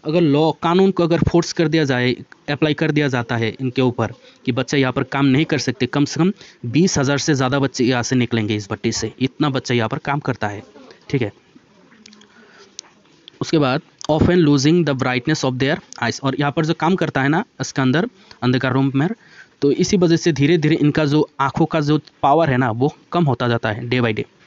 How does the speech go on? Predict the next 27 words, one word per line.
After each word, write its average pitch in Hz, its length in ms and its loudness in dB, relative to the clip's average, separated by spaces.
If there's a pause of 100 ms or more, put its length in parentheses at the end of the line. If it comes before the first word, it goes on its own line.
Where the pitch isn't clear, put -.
(420)
Mukesh's 160 440 -2
eyes 131 340 -2
beam 131 220 2 (120)
as 160 220 -2
he 135 160 2
volunteers 139 640 -2
to 139 60 0
take 156 260 -2
me 135 100 2
home। 104 180 -4 (480)
और 117 200 0
मुकेश, 135 600 -2
मुकेश 135 360 0
की 156 100 0
आंखों 120 260 -2
में 147 300 2
क्या 147 120 -4
दिखाई 131 220 -2
दे 123 100 0
रहा 127 120 -2
था? 147 100 -4
चमक 160 300 0
दिखाई 127 260 -2
दे 123 120 0
रहा 117 120 -2
था। 113 200 -4 (440)
मुकेश 143 420 -2